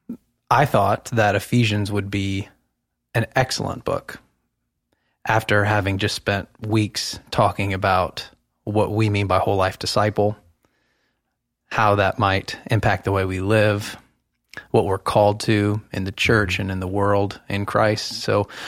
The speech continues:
all of these things, I thought Ephesians is a great place to go. So we'll get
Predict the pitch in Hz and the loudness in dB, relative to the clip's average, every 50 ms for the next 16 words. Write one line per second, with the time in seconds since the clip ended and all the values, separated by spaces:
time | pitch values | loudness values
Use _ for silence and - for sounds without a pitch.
0 | - - - - 113 120 117 107 104 101 98 - - - 123 117 104 98 95 107 | -14 -8 0 2 4 4 4 4 2 0 0 0 0 0 0 2 2 0 0 0
1 | 98 104 - - 113 104 98 92 - - 110 - 120 113 107 107 98 101 101 95 | 0 0 0 0 2 2 2 2 0 -2 -4 0 0 0 0 0 -2 -4 -4 -4
2 | 101 95 - 95 92 - - 101 - - - 101 98 92 92 98 - - 107 107 | -4 -2 -2 -2 -4 -2 -4 -6 -4 -4 -6 -4 -4 -4 -4 -2 0 2 4 4
3 | 110 107 120 104 92 - | 4 4 2 0 0 -2